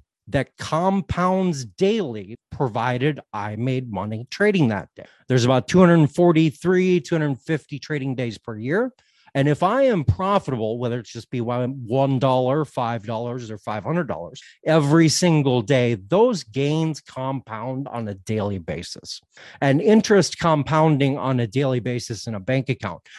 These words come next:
is astonishingly powerful. And I learned early on that my trading plan would definitely include taking advantage of that component. Um, today, I'm here to talk about, mm, the latest development in my product development career.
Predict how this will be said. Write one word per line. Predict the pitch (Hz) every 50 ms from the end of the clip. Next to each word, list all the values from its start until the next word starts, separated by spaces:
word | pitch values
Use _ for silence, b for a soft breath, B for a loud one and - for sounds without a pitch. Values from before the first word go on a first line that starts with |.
| B B B
is | 113 107 101 120
astonishingly | 120 - - - - - 151 143 147 147 143 123 - 139 127 123 120 117
powerful. | 113 - - 110 107 - 80 92 - - - 76 87
And | 120 120 139
I | 165 160
learned | 156 160 202 240 254 233 185 185
early | 165 151 151 143 135
on | 135 127 123 123 120 120 113
that | 110 101 107 113
my | 123 131 143 160 185 208 208
trading | 196 - - 135 117 110 110 110 101
plan | - 98 90 87 90 87 - _ B B B B B B
would | - 123 123 110
definitely | 101 180 196 - 214 196 185 180 147 165 151 143
include | 135 123 - - 131 127 120 107
taking | - 131 120 95 - 120 120
advantage | 113 101 85 110 104 95 90 - 104 92 95
of | 98 95
that | 90 - - _
component. | - 92 82 - - - 95 87 78 76 - - _ _ _ _ _ _ _ -
Um, | 143 147 151 151 147 139 139 147 - 165 143
today, | - 156 151 175 180 196
I'm | 185 165
here | 160 180 175
to | 160 - - -
talk | - 160 156 156 151 -
about, | 147 131 143 143 143 139 131 131 127 _ _ _ _ _ _ _ - 135
mm, | 139 131 123 123 117 101
the | 98 135 127 127 131 135
latest | - 135 127 113 113 120 151 160 165 165 180 175 151 - - 120
development | 110 131 107 131 131 143 160 160 156 156 156 147 139 - _ -
in | 131 110 107
my | 107 104 110 117 120 127 135
product | - - 127 131 135 139 147 139 _ _ _ _ _ _ _ _ -
development | 131 110 135 139 151 165 160 151 147 147
career. | - - 143 151 196 233 247 214